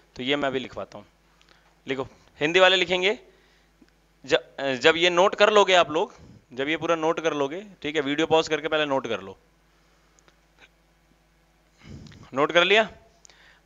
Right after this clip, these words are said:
अब नोट करने के बाद यहाँ लिखो, समीकरण एक व दो से हमने पाया, समीकरण एक व दो से हमने पाया समीकरण एक व दो से हमने पाया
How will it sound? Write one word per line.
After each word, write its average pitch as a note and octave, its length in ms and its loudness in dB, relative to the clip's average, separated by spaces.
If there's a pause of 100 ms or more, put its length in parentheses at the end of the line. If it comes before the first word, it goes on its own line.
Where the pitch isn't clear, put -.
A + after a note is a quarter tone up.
अब D#3+ 140 6
नोट F#3+ 260 2
करने G3+ 260 0
के F#3+ 60 -2
बाद F3+ 180 2
यहाँ E3+ 140 2
लिखो, D3+ 480 -2 (300)
समीकरण F#3+ 560 -2 (160)
एक G3+ 320 0
व F#3 160 2
दो D3+ 240 2
से F3 180 -4
हमने D3+ 300 -4
पाया, A#2+ 440 0 (1200)
समीकरण E3 600 -2 (140)
एक G3 340 2
व F#3+ 160 6
दो D3+ 240 0
से - 140 -4
हमने C#3+ 340 -4
पाया B2 480 0 (1800)
समीकरण C3+ 600 0 (580)
एक E3+ 300 2
व E3+ 180 6
दो C#3 200 2
से E3+ 140 -4
हमने C#3+ 320 -2
पाया B2+ 460 0